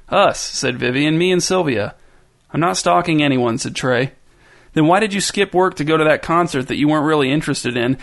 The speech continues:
and then leave as soon as we caught you staring at us?" "I wasn't staring," said Trey. "You kept looking at me." "Because I was trying to figure out who you were and why you were staring at us."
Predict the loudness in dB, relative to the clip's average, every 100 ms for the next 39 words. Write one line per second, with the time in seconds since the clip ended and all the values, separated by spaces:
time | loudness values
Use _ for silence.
0 | -6 -2 2 2 2 2 0 0 2 2
1 | 0 0 0 0 -2 -2 0 0 0 -2
2 | -2 -4 -10 -16 _ _ _ _ -2 0
3 | 0 -2 -2 0 0 0 -2 -2 0 0
4 | 0 0 -2 0 -2 0 -2 0 0 2
5 | 0 0 -2 -4 -10 -20 _ -8 -4 0
6 | 2 2 2 0 0 0 0 4 4 4
7 | 4 2 4 4 4 4 4 2 0 0
8 | 0 2 2 0 0 -4 -8